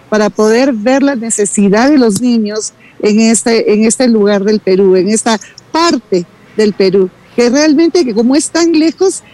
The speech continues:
es casi imposible el poder supervisar algo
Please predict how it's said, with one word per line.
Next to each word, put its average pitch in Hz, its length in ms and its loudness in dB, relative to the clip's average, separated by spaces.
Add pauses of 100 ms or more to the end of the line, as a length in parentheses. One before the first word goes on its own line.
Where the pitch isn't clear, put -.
(120)
es - 120 0
casi 311 380 0
imposible 285 560 2
el 247 80 0
poder 220 260 0
supervisar 254 800 -2
algo 285 440 0